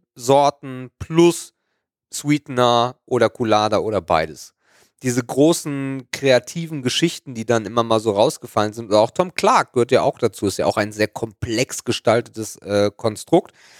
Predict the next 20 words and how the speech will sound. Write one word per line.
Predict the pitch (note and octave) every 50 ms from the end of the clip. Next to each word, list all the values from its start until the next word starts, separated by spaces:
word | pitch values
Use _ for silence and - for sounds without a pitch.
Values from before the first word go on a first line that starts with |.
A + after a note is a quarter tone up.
| - - - _ _ _ -
äh, | A#2 B2+ C3+ C3+
sind | B2+ B2+ C#3 C#3+ - - D#3+
nie | D3 E3 G3 G3+
so, | E3+ E3+ E3+ E3 F3 F3+ F#3 F#3+ _ _ _ _ _ _ -
äh, | B2 B2+ C3+ C3+ C3+ C3+ C3+
durch | C3+ D3 D3 -
die | - C#3+
Decke | C3 C#3+ C#3 - E3 D3+
gegangen, | C3+ C#3 D3 C#3+ C3+ C#3+ C#3+ C#3+
besonders | C3+ C3 A#2+ B2+ B2+ B2 - -
in | B2
den | A#2+ A#2 A#2
Mainstream, | A2+ A#2 B2 C3+ C#3+ - - - - C3 B2+ B2+ B2+ B2+ A2+ A2
wie | A#2 A#2
jetzt | C3 B2+ B2+ - - - - _ _ _ _ _
ein | - B2
klassisches | - - A2+ A2+ - - C3+ - - C3+ A#2+ A#2+ - - - _ _ _ _ _ -
Drei-Frucht-Konzept | - - A2 A#2 B2 - - D3+ D#3+ D#3 - - - D3+ C3 B2 - - C3+ B2 _ -
mit | A#2+ A2+ A2 -
Coulada. | - C3 B2 G#2+ D#2 C2 - -